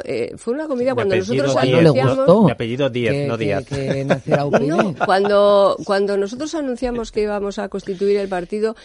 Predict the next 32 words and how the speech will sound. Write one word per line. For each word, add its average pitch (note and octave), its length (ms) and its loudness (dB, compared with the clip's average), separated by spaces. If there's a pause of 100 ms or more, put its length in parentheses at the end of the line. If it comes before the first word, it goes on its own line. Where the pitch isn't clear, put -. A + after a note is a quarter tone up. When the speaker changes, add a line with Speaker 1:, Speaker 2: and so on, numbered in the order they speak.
(160)
Speaker 1:
eh, C#3+ 500 -2 (240)
a - 180 -4
través C3 360 -4
de D#3+ 160 0
una C#3+ 160 -4
persona, C#3 400 -2
la A#2+ 120 -4
que B2+ 240 -8
hoy C3 180 -4
es C3 120 -10
actualmente C3 600 -8
secretaria B2+ 400 -8
de B2+ 60 -8
Comunicación, C3+ 1040 -6
se, - 240 -14
creo C3+ 200 -10
que C3 80 -10
se B2+ 100 -8
llama C3 240 -6
así, D#3 280 -8
eh, C3+ 240 -8
de, C3 300 -10
del C3 380 -10
gobierno, E3 480 -4 (320)
eh, A2 140 -14
con A2+ 200 -12
quien A2 180 -4
yo A#2 160 -2
también B2 300 -6
tenía B2+ 640 -8
relación, C3+ 580 -6
eh, C3+ 180 -8